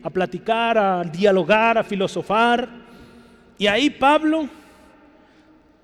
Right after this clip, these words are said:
habló de quién es Dios. Hechos diecisiete, veintidós al veinticuatro. Si lo tiene, diga un fuerte amén.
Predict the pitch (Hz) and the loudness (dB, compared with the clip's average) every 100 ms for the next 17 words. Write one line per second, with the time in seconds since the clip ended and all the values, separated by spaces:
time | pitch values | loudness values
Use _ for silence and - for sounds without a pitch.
0 | _ 175 170 196 208 180 180 202 202 175 | _ -6 -2 0 0 -2 -4 -4 -4 -6
1 | 117 120 151 117 - - - - - - | -8 -6 -4 -6 -12 -20 -20 -20 -20 -20
2 | _ _ _ _ _ _ _ _ _ _ | _ _ _ _ _ _ _ _ _ _
3 | _ - 220 220 220 180 180 185 - 220 | _ 2 2 2 -4 -4 -6 -8 -2 -2
4 | 220 208 185 175 170 175 226 269 - - | 0 -4 -2 -4 -4 0 0 0 -6 -18
5 | - - - - 175 156 185 196 196 185 | -20 -20 -20 -10 -6 -2 -2 -4 -8 -6
6 | 170 156 - 110 87 - - - - - | -2 -2 -4 -12 -14 -20 -20 -20 -20 -20
7 | _ _ _ _ - 156 151 202 208 196 | _ _ _ _ -6 -4 -2 -2 -2 -2
8 | 196 185 - 190 185 165 156 165 120 95 | -2 -2 -2 -4 -2 -4 -2 -4 -6 -12